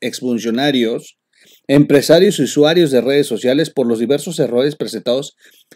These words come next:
en las últimas dos semanas, que ha sido de verdad terrible. Torruco de verdad debería, por dignidad, renunciar, decir,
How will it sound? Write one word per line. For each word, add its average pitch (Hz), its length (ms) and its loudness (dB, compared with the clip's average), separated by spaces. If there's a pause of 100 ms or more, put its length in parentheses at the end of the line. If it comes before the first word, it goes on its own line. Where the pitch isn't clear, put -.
(160)
en 143 140 4
las 143 180 2
últimas 156 400 0
dos 131 160 -2
semanas, 101 420 -6
que - 80 -6
ha 117 60 -4
sido 123 280 0
de 107 100 2
verdad 95 360 -4 (300)
terrible. 98 480 -6
Torruco 131 540 0
de 104 100 0
verdad 98 180 -4
debería, 110 460 -4 (600)
por 110 220 -2
dignidad, 113 560 -2
renunciar, 120 760 -2
decir, 117 600 -6